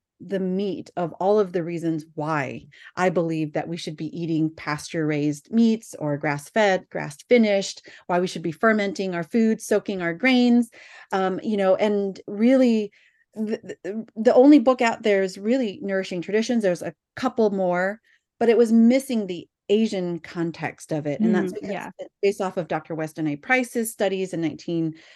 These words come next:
Speaker 1: um, thirties. And back then, you know, China and Japan, uh, they were not just, they didn't have just all these indigenous cultures, like, other cultures were coming in, such as the French colonization. And a lot of the recipes in the book, I mean,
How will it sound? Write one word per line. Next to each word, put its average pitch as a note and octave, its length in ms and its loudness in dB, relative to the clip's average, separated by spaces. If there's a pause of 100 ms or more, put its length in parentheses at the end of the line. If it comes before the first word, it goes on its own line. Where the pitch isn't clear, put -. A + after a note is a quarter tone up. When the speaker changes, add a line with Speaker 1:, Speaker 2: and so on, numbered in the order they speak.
(240)
Speaker 1:
um, D#3 460 -4
thirties. A#3+ 640 4
And F#3+ 300 -2 (160)
back G#3+ 260 2
then, G3 500 -2 (380)
you F#3+ 80 -4
know, F3+ 120 0
China A3 340 0
and G3 140 -2
Japan, F#3+ 640 -4 (460)
uh, E3+ 260 -2
they F#3+ 200 2
were G3 180 2
not F#3+ 340 -4
just, - 320 -14
they F3+ 140 -2
didn't G3 220 0
have F#3 260 -2
just E3 160 -6
all E3+ 100 0
these E3+ 220 -4
indigenous D#3+ 400 -2
cultures, D3+ 380 -4
like, E3+ 180 -6
other F#3+ 200 2
cultures E3 360 -6
were E3 60 -6
coming D#3+ 300 0
in, D3 140 0
such - 180 -12
as D3+ 120 -6
the G3+ 100 2
French - 360 -2
colonization. D3 800 -2
And F3 220 -2
a F3 100 -4
lot F3 220 2
of A#3 80 0
the A3+ 100 0
recipes G#3+ 600 -6
in F#3+ 120 -4
the F3 80 -4
book, C4 340 2 (480)
I G3+ 40 -6
mean, F#3+ 240 -4